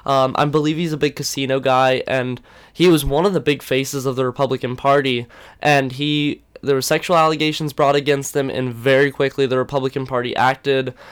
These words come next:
and he either resigned forcefully or was fired. And then it brought up, uh, right after that, that Hillary Clinton,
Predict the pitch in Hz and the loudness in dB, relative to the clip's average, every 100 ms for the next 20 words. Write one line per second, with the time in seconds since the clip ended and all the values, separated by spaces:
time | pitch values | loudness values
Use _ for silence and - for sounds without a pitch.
0 | - - 139 131 123 123 - - - 160 | -20 -4 0 2 0 -2 -10 -14 -8 -4
1 | 165 151 143 131 127 127 131 131 123 113 | 2 2 2 -2 0 2 4 2 0 -8
2 | - _ _ - 131 127 - 127 123 123 | -18 _ _ -6 -2 -2 -4 -4 -2 -4
3 | - 127 127 - 135 127 123 123 123 123 | -2 0 0 -2 0 2 2 0 -2 -6
4 | - - - 165 165 208 220 185 165 160 | -18 -20 -2 2 4 4 4 4 6 6
5 | 151 - _ _ _ _ _ 143 139 131 | 4 2 _ _ _ _ _ -2 0 2
6 | 131 135 160 160 156 - 143 139 160 196 | 0 2 2 4 2 -2 -2 2 2 -2
7 | - _ _ _ _ _ _ - 151 143 | -10 _ _ _ _ _ _ -2 2 2
8 | 143 156 180 180 165 175 160 151 135 | 2 2 4 2 0 0 0 -2 -8